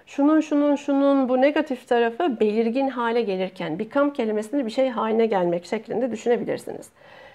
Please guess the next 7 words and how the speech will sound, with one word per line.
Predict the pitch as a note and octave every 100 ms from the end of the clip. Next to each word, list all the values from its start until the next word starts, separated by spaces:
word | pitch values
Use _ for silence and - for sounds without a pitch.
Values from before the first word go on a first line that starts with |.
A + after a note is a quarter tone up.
| _ -
Şimdi | G4+
geldik. | E4+ E4 A#3+ A#3+ - _ _ -
Bir | D4+ D#4+ -
özel | B3 B3+
isim | A3+ A3 G3
var. | D#3+ G3+ C4 - _ _ -
Ben | C4 C4